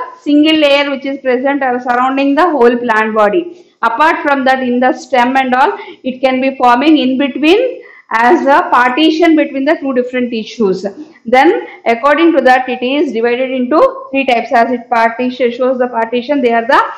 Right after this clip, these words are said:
outermost epidermis, middle if it is present, then it is called as mesodermis.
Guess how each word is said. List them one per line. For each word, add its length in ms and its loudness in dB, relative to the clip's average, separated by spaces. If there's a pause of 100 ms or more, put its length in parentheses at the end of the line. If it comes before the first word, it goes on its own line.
(320)
outermost 540 2
epidermis, 640 0
middle 360 0
if 100 -4
it 140 -6
is 200 0
present, 380 4
then 140 0
it 100 -2
is 160 -2
called 260 0
as 120 2
mesodermis. 840 0